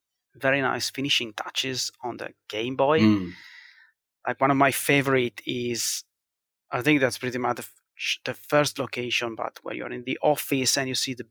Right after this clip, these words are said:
Speaker 1: beams of light getting into the otherwise dark room. It's a very small thing, but to me, it really, really builds up on the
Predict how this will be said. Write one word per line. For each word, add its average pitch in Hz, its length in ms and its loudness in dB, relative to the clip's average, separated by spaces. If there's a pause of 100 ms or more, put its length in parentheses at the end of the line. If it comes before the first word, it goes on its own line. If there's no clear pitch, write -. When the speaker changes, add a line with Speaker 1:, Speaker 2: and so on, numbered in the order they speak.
Speaker 1:
beams 135 360 -2
of 123 160 -2
light 120 460 0 (380)
getting 127 340 -2 (500)
into 143 320 0
the 123 120 0
otherwise 117 520 0 (140)
dark 117 380 -4
room. 113 300 -8 (1200)
It's - 200 0
a - 80 -4
very 196 220 4
small 139 260 2
thing, 123 320 0
but - 140 0 (1000)
to 147 100 0
me, 160 220 8
it - 240 -2 (220)
really, 151 600 6 (180)
really 131 760 2 (160)
builds 127 680 -2 (120)
up 127 320 2
on 120 180 -2
the 117 80 -12